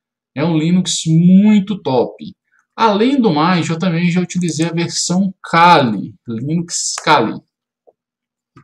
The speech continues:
que também é uma versão bem bonitinha. Ele já não é tão parecido com o Windows, não. É um pouco menos parecido com o Windows a utilização dele. Mas também é um sistema bem estável, um sistema bem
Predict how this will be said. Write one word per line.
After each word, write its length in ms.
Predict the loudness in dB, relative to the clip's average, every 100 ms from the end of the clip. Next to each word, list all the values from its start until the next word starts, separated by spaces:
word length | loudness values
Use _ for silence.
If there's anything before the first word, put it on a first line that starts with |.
| _ _ _ _ _
que 80 | -8
também 240 | -4 -2
é 40 | 0
uma 100 | -2
versão 480 | -2 -2 -2 -2 -2
bem 200 | 0 0
bonitinha. 680 | 0 -2 -4 -6 -4 -4 -8 _ _ _ _ -6
Ele 180 | -2 0
já 100 | 0
não 140 | 0
é 100 | -2 -2 2
tão 460 | 4 6 4 2
parecido 680 | 2 2 0 -4 -2 -2 -2
com 200 | 2 2
o 60 | 4
Windows, 420 | 2 2 0 0
não. 240 | -2 -2
É 60 | -4
um 100 | -6
pouco 240 | -6 -6
menos 240 | -6 -6 -6
parecido 640 | -4 -4 -4 -6 -6 -6
com 220 | -6 -4
o 20 | -2
Windows 380 | -2 -2 -2
a 20 | -4
utilização 680 | -6 -8 -6 -6 -8 -6
dele. 300 | -4 -4 -6 _ _ _ _ _ -4
Mas 220 | -2 -2
também 260 | -2 -2 -2
é 60 |
um 40 | -2
sistema 440 | -4 -4 -4 -2
bem 160 | -2 -4
estável, 680 | -4 0 2 2 0 -2
um 60 | -6
sistema 520 | -8 -12 -8 -6 -6
bem 480 | -6 -2 -2 -4